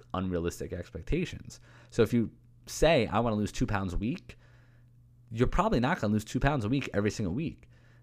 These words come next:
There's probably gonna be some weeks where you lose none, or it may go up a pound. But if you're expecting that you're gonna lose two pounds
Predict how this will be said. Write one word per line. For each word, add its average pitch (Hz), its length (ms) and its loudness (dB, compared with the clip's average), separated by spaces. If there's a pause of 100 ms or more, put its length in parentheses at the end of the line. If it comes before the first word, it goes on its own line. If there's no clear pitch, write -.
There's 113 200 -4
probably 247 180 2
gonna 127 100 2
be 113 60 2
some 131 220 0
weeks 151 200 -4
where 147 100 -2
you 139 120 -2
lose 139 200 0
none, 123 340 0
or 135 160 2
it - 20 0
may 170 140 -2
go 139 160 4
up - 220 -2
a - 40 -8
pound. - 380 -8 (560)
But 127 80 4
if 127 140 2
you're 170 100 4
expecting - 540 -2
that 98 100 -4
you're 113 140 -4
gonna 113 100 -2
lose 98 160 -4
two - 220 -2
pounds 120 300 -2